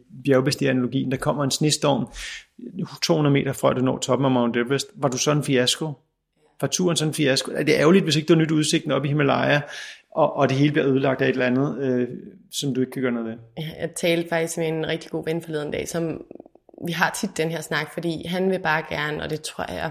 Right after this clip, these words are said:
Speaker 2: jeg ved ikke, om det er mere udbredt blandt mænd, det skal jeg ikke kunne sige, men, øhm, det her med at blive, uh, han vil bare gerne være økonomisk uafhængig, og vi snakker mange millioner, så han
Speaker 1: Mm.
Speaker 2: bare ikke skal tænke over noget. Og jeg bliver bare ved med at sige til ham,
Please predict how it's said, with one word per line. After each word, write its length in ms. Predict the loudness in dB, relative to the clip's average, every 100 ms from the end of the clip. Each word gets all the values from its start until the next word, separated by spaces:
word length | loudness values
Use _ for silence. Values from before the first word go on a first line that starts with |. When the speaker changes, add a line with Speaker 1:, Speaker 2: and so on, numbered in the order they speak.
| -8 -6
Speaker 2:
jeg 100 | -2
ved 80 |
ikke, 120 | 0 2
om 60 |
det 80 | 2
er 40 |
mere 160 | 0 0
udbredt 400 | -2 -2 -4 -4
blandt 200 | -8 -6
mænd, 160 | -6 -10 -12
det 80 |
skal 140 | -8 -8
jeg 40 |
ikke 80 | -8
kunne 100 | -10
sige, 240 | -8 -4
men, 200 | 0 2
øhm, 140 | 4 2 -4 -16 -8
det 80 | -4
her 60 | 0
med 100 | 0
at 100 | -2
blive, 180 | -4 -8 -8
uh, 60 | -10 -6
han 140 | -6
vil 80 | -6 -6
bare 180 | -8 -8 -8
gerne 200 | -8 -6
være 140 | -6 -10
økonomisk 580 | -8 -2 -2 -2 -6 -8
uafhængig, 480 | -8 -8 -8 -10 -12 -8
og 100 | -2
vi 60 | -2
snakker 420 | -2 -2 -2 -2 -6 -16 _ -4
mange 200 | 0 0
millioner, 360 | 0 -2 -8 -12
så 120 | -6
han 100 | -4
Speaker 1:
Mm. 40 | 0
Speaker 2:
bare 160 | -2 -2 -6
ikke 160 | -8
skal 180 | -6 -8
tænke 260 | -6 -6 -6
over 100 | -8
noget. 180 | -10 -10 -16 -20 _ -6
Og 60 | -2
jeg 80 | 2
bliver 140 | 4
bare 180 | 4 4
ved 120 | 2
med 120 | 2
at 120 | 0
sige 200 | -2 -4
til 140 | -2 -2
ham, 180 | -2